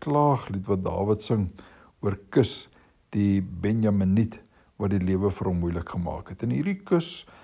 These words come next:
is nie aan ons bekend nie. Alhoewel ons weet dat Dawid baie teenstand van die Benjaminiete gehad het.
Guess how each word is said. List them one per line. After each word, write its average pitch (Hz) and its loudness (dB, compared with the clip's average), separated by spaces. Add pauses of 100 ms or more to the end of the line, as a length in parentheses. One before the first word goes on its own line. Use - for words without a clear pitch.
(220)
is 143 -2
nie 190 6
aan 151 4
ons 107 2
bekend 90 -6
nie. - -14 (600)
Alhoewel 143 6
ons 147 2
weet 135 4
dat 123 4
Dawid 98 0
baie 143 -2
teenstand 120 0
van 95 -4
die 92 2
Benjaminiete 95 0
gehad 117 -2
het. - -14